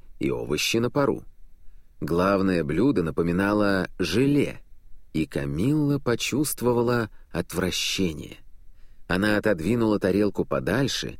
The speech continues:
и жестами показала, что хочет уйти. Тетушка Ру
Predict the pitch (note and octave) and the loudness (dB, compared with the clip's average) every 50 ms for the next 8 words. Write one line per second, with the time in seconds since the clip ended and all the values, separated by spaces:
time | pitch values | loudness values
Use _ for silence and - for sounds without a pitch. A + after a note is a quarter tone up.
0 | - - - - - - D#2+ D#2+ D2+ C#2 - F2+ B2+ D#3+ D3+ - - - D#2 C#2+ | -14 -16 -16 -18 -8 -4 -2 -2 -2 0 0 2 2 2 2 0 -2 -2 -2 -2
1 | C2 - - E2+ - F#2 F#2 - A2 C#3 D3+ D#3 D3 - - - B2+ A2+ - - | -2 -2 -2 0 2 0 2 2 2 2 4 2 2 0 2 0 0 0 2 2
2 | B2+ D3 C#3+ - C#3+ C#3 - C#3 C#3 C3+ - - - - - - - - - - | 2 2 2 0 -2 0 0 0 0 0 -2 -6 -8 -8 -8 -12 -14 -16 -16 -16
3 | - - - - - - - - - - - - - - G#2 G2+ F#2+ - F#2 - | -16 -18 -16 -16 -16 -16 -16 -18 -18 -18 -18 -12 -2 2 2 2 4 2 0 -2
4 | - - E2 C#2+ C#2 D#2+ G#2+ B2 G2+ - | 0 -2 -2 0 2 2 2 0 0 -2